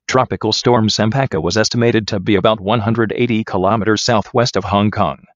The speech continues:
which is near twenty-one point zero degrees north, one hundred thirteen point one degrees east, and is forecast to move north slowly,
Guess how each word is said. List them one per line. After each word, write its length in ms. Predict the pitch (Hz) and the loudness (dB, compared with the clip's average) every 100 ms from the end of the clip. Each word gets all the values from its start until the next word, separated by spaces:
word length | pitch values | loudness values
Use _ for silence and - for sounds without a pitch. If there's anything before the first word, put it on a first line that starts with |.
| _ | _
which 180 | 127 127 | 0 2
is 120 | 107 | 2
near 220 | 104 110 | 2 2
twenty-one 560 | - - 117 110 107 113 | 0 -2 -2 0 0 0
point 260 | 120 110 - | 0 -2 2
zero 260 | 127 123 | 4 4
degrees 380 | 107 117 117 113 | 4 2 0 2
north, 240 | 120 127 101 | 2 2 2
one 160 | 113 | 0
hundred 320 | 113 117 113 | 2 0 0
thirteen 400 | - 107 117 113 | 0 0 0 0
point 260 | 120 123 104 | 0 -2 0
one 280 | 98 117 113 | 0 2 2
degrees 400 | 110 120 123 110 | 2 2 2 0
east, 240 | 107 - _ _ _ - | -2 -4 _ _ _ -4
and 200 | 117 110 | -2 -2
is 100 | 95 | -2
forecast 600 | - 135 120 117 107 - | 0 0 2 0 -2 -2
to 80 | 87 | 0
move 220 | 107 113 | 0 0
north 220 | 113 110 | 0 -2
slowly, 460 | - 104 92 - | -2 -2 -2 -10